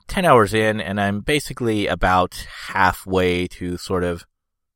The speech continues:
what would be the start of the cap of my character. There's always gonna be the search for more better loot or,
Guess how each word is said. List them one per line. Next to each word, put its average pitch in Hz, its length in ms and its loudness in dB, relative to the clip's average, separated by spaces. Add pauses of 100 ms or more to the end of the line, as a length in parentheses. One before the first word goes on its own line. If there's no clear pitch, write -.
what 101 260 4
would 101 140 0
be 95 160 -2
the 87 400 -6
start - 640 4
of 95 240 -4
the 85 280 -6 (120)
cap - 420 0
of 87 160 -6
my 87 160 -4
character. 87 640 -6 (440)
There's 113 240 2
always 127 320 6
gonna 110 140 -4
be 87 300 -4
the 87 120 -12
search 90 300 -4
for 85 380 -4 (580)
more 95 180 2
better 90 300 2
loot 95 380 0
or, 82 280 -2